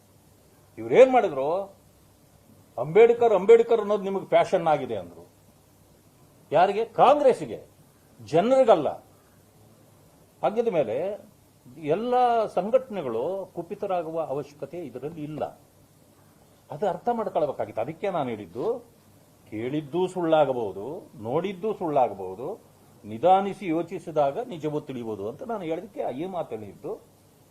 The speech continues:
ಅದು ನನ್ನ ಬಂಧುಗಳಿಗೂ ಸೇರಿ ನಾನು ಹೇಳ್ತಾ ಇರೋದು. ಅರ್ಥ ಮಾಡ್ಕೊಳ್ಬೇಕಾಗಿತ್ತು.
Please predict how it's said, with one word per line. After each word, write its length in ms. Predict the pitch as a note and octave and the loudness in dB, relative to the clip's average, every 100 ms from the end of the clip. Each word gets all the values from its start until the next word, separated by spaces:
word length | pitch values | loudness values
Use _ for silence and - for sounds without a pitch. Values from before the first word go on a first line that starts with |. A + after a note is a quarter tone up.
| _ _ _ | _ _ _
ಅದು 140 | B2 F3 | -6 0
ನನ್ನ 240 | E3 F3 | 2 2
ಬಂಧುಗಳಿಗೂ 560 | D#3 F3 F#3+ F#3+ F3 G#3 | 2 2 2 2 0 -2
ಸೇರಿ 340 | F#3+ G#3+ F#3 | 2 2 2
ನಾನು 180 | C3 A2 | -4 -4
ಹೇಳ್ತಾ 260 | G#2+ - | -6 -6
ಇರೋದು. 200 | F2+ D#2 - _ _ _ _ _ _ _ _ | -8 -10 -20 _ _ _ _ _ _ _ _
ಅರ್ಥ 180 | F#3+ - | -10 -8
ಮಾಡ್ಕೊಳ್ಬೇಕಾಗಿತ್ತು. 960 | F#3 D3 - G2+ E2+ F2 E2 - E2+ | -6 -6 -6 -8 -10 -14 -18 -20 -20